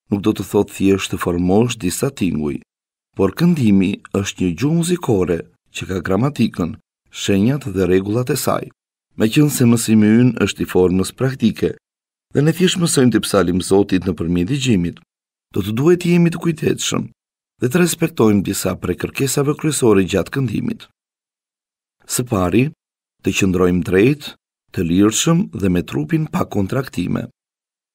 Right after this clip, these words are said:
Së dyti, të shqiptojmë më saktë dhe pastër tekstin poetik, pra njëkohësisht të kemi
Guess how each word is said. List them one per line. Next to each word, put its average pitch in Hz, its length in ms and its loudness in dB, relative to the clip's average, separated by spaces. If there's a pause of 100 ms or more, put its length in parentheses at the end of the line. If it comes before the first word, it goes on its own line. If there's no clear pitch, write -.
(400)
Së - 240 -2
dyti, 107 360 2 (440)
të 120 120 2
shqiptojmë 107 760 2
më 101 60 -4
saktë 104 520 0
dhe 92 160 0
pastër 127 480 -2
tekstin 98 480 -2
poetik, 139 540 0 (500)
pra 101 240 2
njëkohësisht 95 640 -2
të - 80 -16
kemi 92 400 2